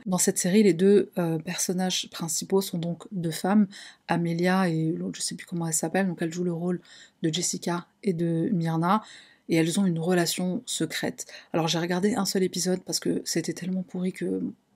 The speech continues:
moi j'ai pas eu la curiosité ni le temps de regarder les trois autres, je crois qu'il y en avait quatre au total. Je mettrai un lien en barre de description pour les personnes que ça intéresse, sachant que c'est sous-titré en anglais, parce que la, la série elle a quand même eu un succès, je pense un succès pas lié au fait qu'elle était bien, mais lié au fait que,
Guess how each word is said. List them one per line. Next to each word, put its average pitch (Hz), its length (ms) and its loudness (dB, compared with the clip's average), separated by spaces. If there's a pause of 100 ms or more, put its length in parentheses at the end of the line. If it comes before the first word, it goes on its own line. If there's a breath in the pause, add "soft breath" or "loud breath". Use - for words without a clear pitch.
(140)
moi 180 60 -6
j'ai 185 100 -8
pas 185 140 -4
eu 185 100 0
la 180 100 -2
curiosité 185 540 -2
ni 277 100 10
le 254 160 6
temps 262 240 4
de 175 100 0
regarder 175 360 0
les 180 240 0 (140)
trois 175 280 -4
autres, 220 80 0
je - 60 -10
crois - 100 -6
qu'il 165 160 -8
y - 20 -6
en 185 40 -2
avait - 140 -4
quatre - 260 -4
au 170 60 -2
total. 240 420 2 (100)
Je - 160 -6
mettrai 180 260 -2
un 190 80 0
lien 196 160 -2
en 190 60 0
barre 170 160 -2
de 170 80 -2
description 170 460 -4
pour 170 160 -4
les 160 80 -4
personnes 170 320 -4
que - 80 -8
ça 170 100 -4
intéresse, 165 380 -4
sachant - 240 -6
que - 80 -8
c'est - 80 -8
sous-titré - 480 -6 (440)
en 180 140 2
anglais, 175 220 2
parce 202 100 -2
que - 140 -10
la, 175 100 -8 (560 loud breath)
la 175 60 2
série 202 180 4
elle 226 100 8
a 180 60 2
quand 185 100 -4
même 226 140 6
eu 202 60 4
un 175 100 -2
succès, 196 500 0
je - 140 -6
pense 196 240 -2
un 170 60 -2
succès 196 340 0
pas 190 160 2
lié 185 160 2
au 185 60 6
fait 180 220 -2
qu'elle 175 120 0
était 170 300 -2 (180)
bien, 185 260 -2 (540 soft breath)
mais 165 300 2
lié 185 160 2
au 185 80 0
fait 190 260 -2
que, - 340 -6